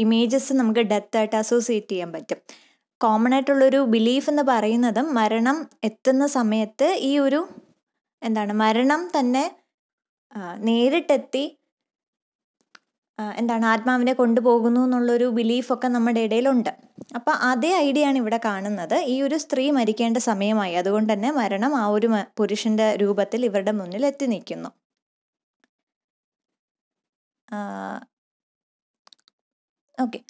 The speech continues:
അപ്പോൾ അതിൽ തന്നെ ഈ ഒരു മനുഷ്യനെ ഡിസ്ക്രൈബ് ചെയ്യുന്ന രീതിയും നമുക്ക്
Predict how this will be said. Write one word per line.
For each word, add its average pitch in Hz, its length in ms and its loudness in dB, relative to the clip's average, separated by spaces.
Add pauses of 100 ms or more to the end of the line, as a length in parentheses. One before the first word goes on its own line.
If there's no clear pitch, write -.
(160)
അപ്പോൾ 302 200 0 (200)
അതിൽ 277 280 0
തന്നെ 339 220 -2 (460)
ഈ - 80 -2
ഒരു 311 200 -2 (360)
മനുഷ്യനെ 269 460 -2 (120)
ഡിസ്ക്രൈബ് 285 460 -2
ചെയ്യുന്ന 302 240 -2 (300)
രീതിയും 262 360 -2
നമുക്ക് 240 200 -2